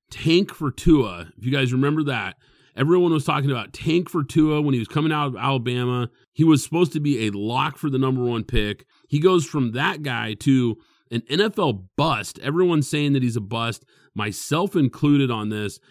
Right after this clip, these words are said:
His first couple years in the league, he was really average at best. Then this season, he's in the M V P discussion, and now we're back to questioning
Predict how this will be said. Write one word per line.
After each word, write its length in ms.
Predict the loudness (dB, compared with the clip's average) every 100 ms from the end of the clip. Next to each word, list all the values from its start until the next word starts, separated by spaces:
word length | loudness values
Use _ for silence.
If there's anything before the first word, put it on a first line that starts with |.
| _
His 140 | -6 -4
first 300 | 0 -2 0
couple 220 | 0 2
years 200 | 2 0
in 60 | -2
the 80 |
league, 340 | -4 -4 -4 -4
he 80 | -4
was 200 | -4 -6
really 640 | -10 -6 -2 2 4 2
average 400 | 2 -2 -2 -4
at 120 | -6 -14 -12
best. 460 | -6 -4 -4 -8 _ _ _ _
Then 400 | -10 2 2 4
this 240 | 4 2 0
season, 560 | -2 0 0 0 0 -2 _ _
he's 180 | 0 2
in 120 | 2
the 140 | -2 -2
M 220 | -4 -2
V 140 | -4
P 260 | -4 -4 -2
discussion, 800 | -2 -2 -6 -4 -6 -6 -6 -8 _ _ _ _
and 220 | 0 2
now 480 | 0 0 -2 -2 -4
we're 160 | 0 0
back 460 | 0 -4 -2 -4
to 80 | -8
questioning 800 | -10 -2 -2 -2 -2 0 2 0